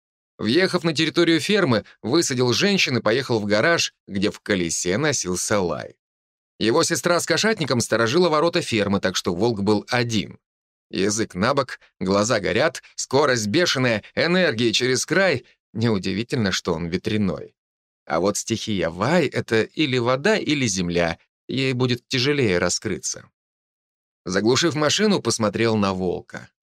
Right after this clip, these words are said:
Вокруг него бушевала манна.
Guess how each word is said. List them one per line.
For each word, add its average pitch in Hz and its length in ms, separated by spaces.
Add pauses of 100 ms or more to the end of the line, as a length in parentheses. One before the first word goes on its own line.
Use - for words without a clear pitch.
(280)
Вокруг 120 640
него 185 400
бушевала 120 600
манна. 92 720